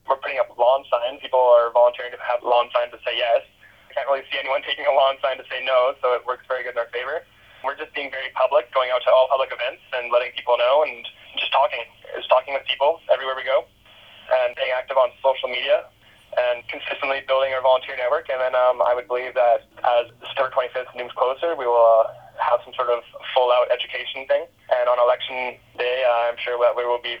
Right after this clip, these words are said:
providing rides to everyone who needs to go, and we'll do everything we can to get the vote out.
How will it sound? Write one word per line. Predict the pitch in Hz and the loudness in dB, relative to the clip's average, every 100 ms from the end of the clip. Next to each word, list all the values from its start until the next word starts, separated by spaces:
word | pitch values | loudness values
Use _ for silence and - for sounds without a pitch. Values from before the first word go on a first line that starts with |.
| _ | _
providing | - 120 117 113 | -4 -2 -2 -2
rides | 113 113 120 - | -2 0 -2 -4
to | |
everyone | 113 120 117 | -2 -2 -2
who | |
needs | 117 - | -8 -12
to | - | -8
go, | - 160 127 | -2 2 2
and | 120 110 110 - - - | 0 -6 -18 -18 -12 -8
we'll | 120 120 120 | -2 -2 -2
do | 120 | -4
everything | 120 123 | -6 -6
we | 123 | -8
can | 120 117 | -4 -4
to | 113 | -4
get | 117 | -10
the | 107 | 0
vote | 117 | 4
out. | 117 | 4